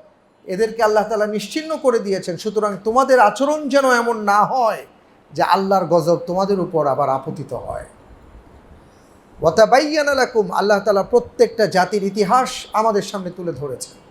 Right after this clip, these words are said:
কোরআন যদি আমরা খুলি তাহলে সেখানে আমরা দেখতে পাই নানা ধরনের জাতিকে আল্লাহ তাআলা ধ্বংস করেছেন। এর আগে তাদেরকে চেষ্টা করা হয়েছে, নবী রসুলগণ আসছেন, অনেকভাবে বুঝিয়েছেন, হয় নাই,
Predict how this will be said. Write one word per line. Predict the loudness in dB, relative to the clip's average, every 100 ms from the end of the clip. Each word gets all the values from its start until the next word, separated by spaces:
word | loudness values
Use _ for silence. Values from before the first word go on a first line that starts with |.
| _ _ _ _ _ -2
কোরআন | 4 4 4
যদি | -2 -2
আমরা | -2 -2 -4
খুলি | -4 -6 -6 -12 -16 _ _
তাহলে | 2 4 2
সেখানে | -2 -2 -2 -4
আমরা | -2 -2
দেখতে | -2 -4 -4
পাই | 2 2 0 -6 -20 -20 -4
নানা | 2 4 4 2
ধরনের | 2 2 2 0 -2
জাতিকে | 0 0 -2 -2
আল্লাহ | 0 -2
তাআলা | -2 -4 -2
ধ্বংস | -4 -4 -4
করেছেন। | 0 0 0 -2 -4 -6 -20 -8
এর | 0
আগে | 0 0
তাদেরকে | 0 2 0 -2 -4
চেষ্টা | -4 -2 0 0
করা | 2 0
হয়েছে, | 0 -4 -2 -4 -4 -14 -4
নবী | 0 2
রসুলগণ | 2 2 2 2 0
আসছেন, | 0 -4 -6 -8 -8 -12 -2
অনেকভাবে | 2 2 2 0 2
বুঝিয়েছেন, | -2 0 4 2 2 -4 -6 -16 -4
হয় | 2 2
নাই, | 2 -6